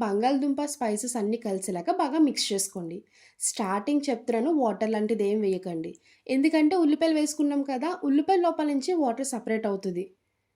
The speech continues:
కొంచెం లైట్గా వాటర్లా అనిపిస్తుంది మనకి, ముద్దలా కలుపుతూ ఉన్నప్పుడు మీకు సరిపోకపోతే కొంచెం కొంచెం వాటర్ వేసుకోండి. ఎక్కువ వేసినా కూడా మనకి పల్చగా అయిపోద్ది,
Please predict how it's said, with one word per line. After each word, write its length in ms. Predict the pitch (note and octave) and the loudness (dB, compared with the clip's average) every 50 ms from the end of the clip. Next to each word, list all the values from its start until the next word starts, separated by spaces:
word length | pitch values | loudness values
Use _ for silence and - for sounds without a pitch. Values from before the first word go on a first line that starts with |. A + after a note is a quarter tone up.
| _ _ _ _ _ _ _ _ _ | _ _ _ _ _ _ _ _ _
కొంచెం 220 | B3+ A#3+ A#3+ B3+ A#3+ A3+ | -6 -4 -2 -2 -2 0
లైట్గా 400 | G#3 G3+ G#3 A3 A3 A#3+ C#4 C#4+ C#4 | 0 0 0 0 -2 0 -2 0 2
వాటర్లా 400 | B3 A3+ G#3+ A3 A#3 A#3 B3 B3 A#3 | 2 2 2 0 0 0 0 0 0
అనిపిస్తుంది 500 | A3+ A3 A3 B3 A#3+ B3 - G#3+ G3+ C4 C4 | -2 -2 -2 -4 -4 -2 -4 -2 -2 -2 -2
మనకి, 300 | A#3+ A3 G#3+ G#3 A3 F#4 A4 A4+ F4+ | 0 -2 -2 -2 0 0 0 0 0
ముద్దలా 300 | C4 A#3 G3+ G#3 B3 D4 D4+ - | -2 0 0 0 0 0 2 0
కలుపుతూ 340 | C#4+ B3+ A#3 A#3+ - - C4+ B3+ B3 | -2 -2 -2 -4 -4 -4 -2 -2 0
ఉన్నప్పుడు 320 | B3 A#3+ A#3+ A#3+ C#4 C#4+ | 0 -2 -2 -2 0 -2
మీకు 160 | C4+ B3+ - F#4+ F#4+ | -2 2 0 0 2
సరిపోకపోతే 720 | - E4 C4 B3 B3+ B3 E4+ E4+ E4+ - - C#4+ C#4+ - A#4 A#4 - | 4 2 2 2 2 2 2 0 0 -2 -6 -6 -2 -2 -4 -4 -2
కొంచెం 280 | - F4 D#4 D4+ - F#4 F4+ F4 | 2 4 4 4 4 0 2 4
కొంచెం 240 | F#4 D#4+ D#4+ F#4+ F4 D#4 | 2 2 2 2 2 2
వాటర్ 260 | B3+ A#3 A#3+ B3 A#3 A3 | 0 0 0 -2 0 0
వేసుకోండి. 460 | G#3 G3+ - - G#3 F#3+ F3 E3+ F#3 A3+ - _ _ _ _ _ _ _ _ _ _ _ _ _ _ _ - A#3 A3+ | 0 0 -2 -4 -4 -4 -4 -4 -6 -8 -12 _ _ _ _ _ _ _ _ _ _ _ _ _ _ _ -2 -2 -2
ఎక్కువ 260 | A3 A3 - B3+ C4 A#3+ A#3+ | -2 -2 -4 -4 2 4 4
వేసినా 340 | A3+ A3+ A3+ A3+ A#3+ A#3+ B3 B3 | 4 4 4 2 0 -2 0 0
కూడా 160 | B3 B3 C#4+ C#4 | 0 0 0 0
మనకి 260 | B3 G#3+ - - F4 E4+ - | 0 -2 -2 -4 -4 -2 0
పల్చగా 360 | C4 A3+ A#3 A3+ B3+ A#3+ A#3 | 0 0 2 0 0 0 0
అయిపోద్ది, 380 | A3+ A3 A3 A3+ G#3+ G#3 C#4+ F#4+ | 0 0 -2 -4 -4 -2 -2 -4